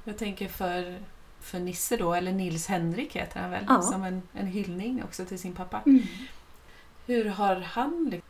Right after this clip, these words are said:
Speaker 1: pratat om det här att, att inte ens ha träffat sin pappa? Eller hur har ni pratat om det i familjen? Och ändå liksom på något sätt se till att de fick ha sin egen relation, även om det då inte var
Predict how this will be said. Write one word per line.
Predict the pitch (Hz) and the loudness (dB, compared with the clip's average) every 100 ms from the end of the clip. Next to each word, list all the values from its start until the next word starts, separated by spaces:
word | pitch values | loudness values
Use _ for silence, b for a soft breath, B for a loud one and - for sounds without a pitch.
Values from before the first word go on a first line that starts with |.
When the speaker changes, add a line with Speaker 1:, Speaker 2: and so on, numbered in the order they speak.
| - - - | -20 -20 -8
Speaker 1:
pratat | - 214 165 - 165 | 6 6 6 2 -6
om | - 165 | -4 -2
det | 165 | 0
här | 165 170 170 | 0 0 -2
att, | - - - - | -6 -18 -20 -10
att | - - | -8 -6
inte | - 196 185 | -4 -2 0
ens | 180 165 | 0 -2
ha | 175 | -4
träffat | 175 233 - - - | -4 -6 -2 -2 -2
sin | - - | -6 -4
pappa? | 190 - - | -6 -4 -4
Eller | - | -2
hur | 196 220 | 2 0
har | 208 | 0
ni | 208 190 | -2 -4
pratat | 180 190 190 226 | -4 -6 -4 -6
om | 294 220 | -2 0
det | 160 165 | 0 -2
i | 165 160 | -2 -2
familjen? | - 165 233 - - - - B B B B B - 269 | -2 -2 -2 -4 -6 -6 -8 B B B B B -10 -4
Och | 185 | -2
ändå | 185 180 175 | -2 -2 -4
liksom | 175 175 175 185 - - - - 233 - - | -6 -6 -6 -6 -8 -14 -16 -14 -16 -16 -8
på | 226 | -2
något | 190 185 | -2 0
sätt | 180 | -2
se | - 233 | 0 -2
till | 214 180 | 0 0
att | 185 | 0
de | 202 214 | 0 -2
fick | 226 226 | -2 0
ha | 196 | 0
sin | 180 165 175 175 B B B B - | 2 0 -2 -6 B B B B -4
egen | 214 185 170 208 240 233 | 4 4 4 2 4 4
relation, | 196 180 180 - - 175 | 4 2 2 0 -2 -2
även | 170 180 165 170 | -2 -2 -2 -4
om | 170 | -4
det | 170 | -2
då | 165 | -2
inte | 170 170 175 | -2 -4 -6
var | 175 165 | -4 -2